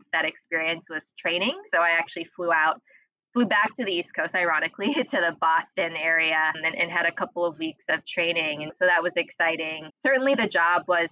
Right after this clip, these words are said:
had elements of it that were unfamiliar, but it was nice to, to have a little bit of familiarity to fall back on. And then similarly having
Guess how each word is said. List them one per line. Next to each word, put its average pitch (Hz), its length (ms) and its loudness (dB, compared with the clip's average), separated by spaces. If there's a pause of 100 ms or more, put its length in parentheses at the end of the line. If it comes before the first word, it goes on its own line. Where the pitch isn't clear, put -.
(120)
had 190 240 -2
elements 170 480 -2
of 156 100 -6
it 151 160 -6
that 156 100 0
were 160 140 0
unfamiliar, 160 720 0 (160)
but 170 240 0 (180)
it 190 100 0
was 185 200 2
nice 170 300 -4
to, 160 400 0
to 170 100 -6
have 165 280 -2
a 165 60 -2
little 175 300 2
bit 165 180 -2
of 156 180 0 (100)
familiarity 202 640 2
to - 80 -2
fall 190 220 0
back 160 260 -2
on. 330 260 2
And 185 100 -2
then 170 140 -6
similarly 165 600 -4
having 160 340 -4